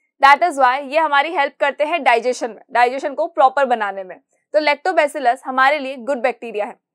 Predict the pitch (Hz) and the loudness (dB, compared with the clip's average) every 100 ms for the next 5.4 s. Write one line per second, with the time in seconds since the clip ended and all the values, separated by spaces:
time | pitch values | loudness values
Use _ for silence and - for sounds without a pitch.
0 | _ _ 254 269 262 254 233 190 - - | _ _ 2 4 4 0 -4 -10 -18 -14
1 | 254 254 427 - _ 262 180 - _ _ | -10 -8 -8 -10 _ -6 -6 -10 _ _
2 | _ _ _ _ _ _ 262 269 311 262 | _ _ _ _ _ _ -2 0 0 0
3 | - 302 285 302 294 294 285 285 277 277 | 0 2 0 -2 -6 -2 -2 0 -2 -4
4 | 285 - 202 247 262 302 285 285 262 247 | -8 -12 -12 -10 -6 -2 0 2 4 2
5 | 247 262 262 247 | 2 -4 -8 -8